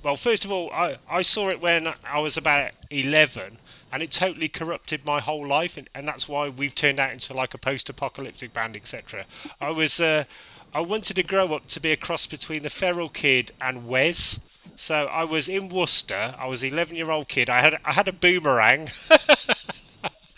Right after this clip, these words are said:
I wanted some American football shoulder pads, which is, like, almost impossible to get in the U K.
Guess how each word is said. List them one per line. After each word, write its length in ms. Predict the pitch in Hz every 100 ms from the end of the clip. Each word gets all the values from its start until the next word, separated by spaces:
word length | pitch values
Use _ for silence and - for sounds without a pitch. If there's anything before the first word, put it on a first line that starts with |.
| - - - 285 208 - 226 -
I 80 |
wanted 380 | 214 233 214 214
some 160 | - 208
American 640 | 202 208 202 190 - 190
football 480 | - 214 - 175 175
shoulder 400 | - 185 180 156
pads, 340 | - 127 131
which 220 | 139 139 147
is, 100 | 135
like, 300 | 139 - -
almost 400 | 156 151 147 135
impossible 480 | 139 131 139 - 131
to 80 | 123
get 160 | 131 123
in 60 |
the 80 | 120
U 180 | 120 120
K. 400 | - 123 101 104